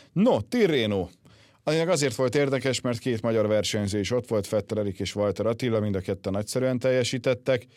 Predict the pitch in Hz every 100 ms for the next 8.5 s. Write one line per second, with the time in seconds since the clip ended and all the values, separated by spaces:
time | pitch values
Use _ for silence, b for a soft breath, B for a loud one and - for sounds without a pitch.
0 | b b b 104 104 113 - 107 101 107
1 | 107 117 110 101 113 113 104 104 98 98
2 | 110 127 127 139 120 131 131 127 131 131
3 | 117 127 123 120 123 120 117 123 113 117
4 | 113 - 113 110 127 110 B B B 120
5 | 117 113 110 107 107 107 107 113 127 131
6 | 127 131 131 123 110 - 117 113 - 107
7 | 92 - 104 98 120 - 127 131 123 131
8 | 131 135 131 139 135